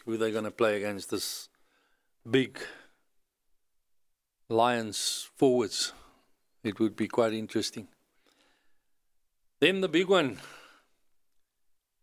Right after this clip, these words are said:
Club rugby, after President Cyril Ramaphosa's speech on Sunday,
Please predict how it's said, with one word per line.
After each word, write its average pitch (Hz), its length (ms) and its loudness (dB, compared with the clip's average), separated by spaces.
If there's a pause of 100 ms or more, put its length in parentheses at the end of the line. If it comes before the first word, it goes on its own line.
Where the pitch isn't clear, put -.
(260)
Club 175 260 4
rugby, 160 560 4 (240)
after 147 640 4 (1200)
President 139 460 4
Cyril 147 400 4
Ramaphosa's 135 720 4
speech - 580 -2
on 117 320 -2 (800)
Sunday, 139 600 2